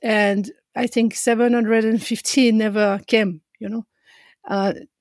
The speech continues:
and on the opposite, it, th-, there has been people who discovered, uh, our event in the dashboard widget,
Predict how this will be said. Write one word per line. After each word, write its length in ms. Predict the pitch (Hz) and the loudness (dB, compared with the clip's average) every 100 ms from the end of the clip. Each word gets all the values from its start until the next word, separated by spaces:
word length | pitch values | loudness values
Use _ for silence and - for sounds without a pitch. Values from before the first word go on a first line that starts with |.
| _ | _
and 280 | - 240 240 - | 0 4 4 2
on 220 | 247 233 | 2 4
the 100 | 214 | 4
opposite, 640 | 226 277 262 349 359 - | 2 2 2 2 0 -6
it, 420 | - - 220 - 208 | -10 -4 -4 -4 0
th-, 160 | 226 - | -2 -2
there 320 | 196 220 220 | 0 2 4
has 160 | 214 | 2
been 240 | 190 269 262 | 2 4 4
people 260 | 254 - | 2 0
who 240 | 247 240 220 | 0 2 0
discovered, 640 | 233 240 - 233 233 202 - | -2 -2 0 0 0 -4 -4
uh, 340 | 220 214 214 - | -2 -2 -2 -2
our 260 | 214 214 - | 0 0 0
event 440 | 220 226 220 - | 2 2 2 0
in 180 | 220 214 | -2 -2
the 400 | 208 202 202 202 - | 0 -2 -2 -6 -4
dashboard 420 | 196 196 - 214 | 0 0 0 -4
widget, 560 | 202 220 208 381 - - | 0 0 0 -2 -4 -12